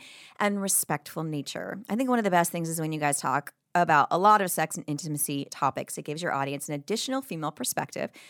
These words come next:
that can provide people with a great learning opportunity about all things of a sexual nature.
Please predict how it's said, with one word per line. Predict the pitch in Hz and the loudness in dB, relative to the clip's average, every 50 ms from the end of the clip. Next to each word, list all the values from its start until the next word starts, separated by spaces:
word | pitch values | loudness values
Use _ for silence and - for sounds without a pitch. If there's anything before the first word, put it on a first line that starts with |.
| - - - _ - | -20 -20 -20 _ -2
that | 180 180 - | 0 0 0
can | 190 | 0
provide | 170 170 170 170 160 | 0 2 2 2 2
people | 175 170 170 | 2 2 2
with | 160 156 151 165 | 2 -2 -4 -6
a | 156 | -8
great | 147 - 165 165 170 - - | -6 -4 -2 -2 -2 -2 -2
learning | 165 160 160 160 156 | -4 -4 -4 -4 -6
opportunity | 147 143 - 151 - - 147 147 147 | -6 -8 -8 -10 -10 -8 -6 -6 -6
about | 139 131 131 135 139 135 _ | -4 -4 -2 -2 -4 -4 _
all | - 160 151 160 | 0 0 0 0
things | 156 - 147 139 143 - | -2 -4 -8 -10 -10 -10
of | - 185 | -12 -10
a | |
sexual | 175 - - - - - 175 180 | -10 -10 -10 -10 -10 -10 -8 -6
nature. | 214 285 403 - - - - | -4 -4 -6 -6 -8 -10 -10